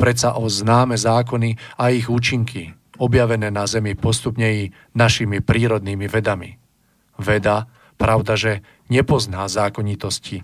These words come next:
riadiace naše osudy, ovplyvňujúce náš vnútorný život a určujúce našu púť po pozemskej smrti. Jediným cieľom zákonov je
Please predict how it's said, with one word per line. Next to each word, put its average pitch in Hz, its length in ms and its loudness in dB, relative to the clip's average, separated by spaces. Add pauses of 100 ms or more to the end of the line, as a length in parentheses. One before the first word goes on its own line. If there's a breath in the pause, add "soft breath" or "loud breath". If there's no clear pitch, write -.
(140)
riadiace 104 640 -2
naše 101 320 -2
osudy, 110 480 -4 (480 loud breath)
ovplyvňujúce 120 800 2
náš 104 320 0
vnútorný 110 560 0
život 101 480 -2 (240 soft breath)
a 117 160 2
určujúce 113 720 0
našu 98 400 -4 (240)
púť 117 400 2 (240)
po 104 80 -2
pozemskej 104 560 -2
smrti. 104 540 -6 (680 loud breath)
Jediným 123 440 4
cieľom 120 440 2
zákonov 120 600 2
je 92 280 -4